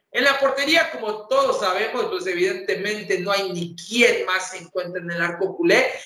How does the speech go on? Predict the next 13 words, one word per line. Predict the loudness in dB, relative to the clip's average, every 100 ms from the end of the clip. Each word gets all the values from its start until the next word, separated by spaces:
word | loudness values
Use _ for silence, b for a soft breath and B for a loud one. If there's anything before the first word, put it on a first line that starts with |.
| _ -6
Inclusive | -4 -2 2 2 2
cuando | 0 -2
mucha | -4 -2 0
gente | 0 0 -2 -2 -4 -2
fuera | 2 4
del | 4
Barcelona | 0 -2 -4 -4 -2 0
le | 2 2
ha | 0
tirado | -4 -2 2 2 2 -2 -6
a | -8
Ter | -12 -12
Stegen, | -8 -4 0